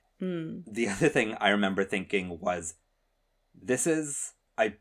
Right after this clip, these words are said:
Speaker 2: punishing and brutal film to watch." It is probably one of the only films completely devoid of fun. There's, like, nothing light.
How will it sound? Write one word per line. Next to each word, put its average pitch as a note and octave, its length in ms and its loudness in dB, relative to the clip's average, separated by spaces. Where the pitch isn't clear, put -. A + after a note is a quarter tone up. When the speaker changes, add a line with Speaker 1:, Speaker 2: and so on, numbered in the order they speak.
Speaker 2:
punishing B2+ 720 2
and G#2 180 -6
brutal G#2 440 2
film F2 400 -2
to - 100 -4
watch." - 580 -6
It G3+ 140 4
is F4+ 240 2
probably E3 960 8
one B2+ 220 6
of C#3 140 2
the D3 140 0
only B2 340 0
films G#2+ 420 0
completely A#2 640 0
devoid F#2+ 480 2
of E2+ 80 -6
fun. F2 440 -8
There's, D3 220 2
like, F#3 200 2
nothing B2 640 8
light. F#2+ 580 4